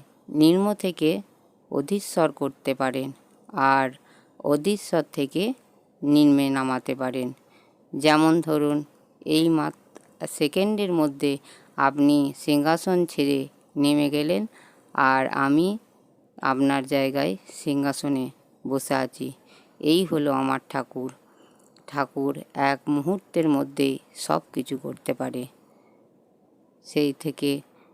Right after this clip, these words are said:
রাজন বলল, "হ্যাঁ, ঠিকই, তোমার ঠাকুর মানে নিম্ন থেকে উচ্চ স্তরে নিয়ে যেতে পারে, আর উচ্চ স্তর থেকে নিম্নে।" তখন রাজন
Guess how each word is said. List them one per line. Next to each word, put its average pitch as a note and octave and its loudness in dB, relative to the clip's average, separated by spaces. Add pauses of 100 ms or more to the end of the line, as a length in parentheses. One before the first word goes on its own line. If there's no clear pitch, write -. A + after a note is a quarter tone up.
(180)
রাজন C#3+ 4
বলল, C#3 -2
"হ্যাঁ, C#3 -4 (520)
ঠিকই, C#3+ -2 (760)
তোমার C#3+ 0 (640)
ঠাকুর D3 -2 (1500)
মানে C3+ -2 (460)
নিম্ন F3+ 4
থেকে F3 -6 (380)
উচ্চ D3 -4
স্তরে D3 0
নিয়ে D3 0
যেতে C#3 -6
পারে, C3 0 (340)
আর C3 2 (120)
উচ্চ C#3+ -6
স্তর D#3 -2 (100)
থেকে F3+ -2 (400)
নিম্নে।" C#3 2 (920)
তখন C#3 2
রাজন C3+ -2